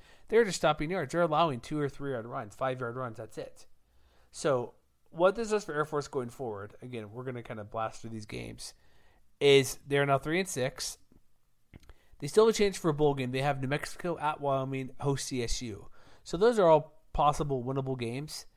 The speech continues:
They can likely get in with five if there's not enough teams because of our A P R. Because, you know, but, ooh, that is an unfortunate yawn when I'm going by myself here. Um, A P R wise, they can get in at five wins if that's,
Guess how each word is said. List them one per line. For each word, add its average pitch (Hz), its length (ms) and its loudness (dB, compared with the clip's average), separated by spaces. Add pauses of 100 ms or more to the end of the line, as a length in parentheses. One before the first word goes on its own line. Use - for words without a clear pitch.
(320)
They 156 120 2
can 196 480 2
likely 143 340 0
get 143 160 -2
in 143 80 0
with 131 160 -4
five 123 340 0
if 131 100 -4
there's 120 200 -6
not 117 140 -4
enough 120 240 -6
teams 156 180 -8
because 127 300 -4
of 117 180 -12
our - 140 -12
A 135 100 -6
P 131 160 -4
R. 120 240 -2 (380)
Because, 135 220 -2
you 160 80 -2
know, 120 200 -4 (160)
but, 127 180 -6 (800)
ooh, 196 220 0 (1300)
that 202 340 10
is 196 120 6
an 147 140 4
unfortunate 143 500 -4
yawn 147 260 -4
when 120 40 -6
I'm 120 80 -8
going 123 160 -6
by 117 100 -8
myself 113 360 -8
here. 104 180 -8 (320)
Um, 120 280 2 (640)
A 175 140 6
P 175 140 -2
R 156 140 6
wise, 156 280 6
they 143 100 -2
can 143 100 -4
get 139 120 -2
in 139 80 -2
at - 120 -14
five 123 240 -2
wins 139 180 -4
if 123 60 -8
that's, 123 220 -6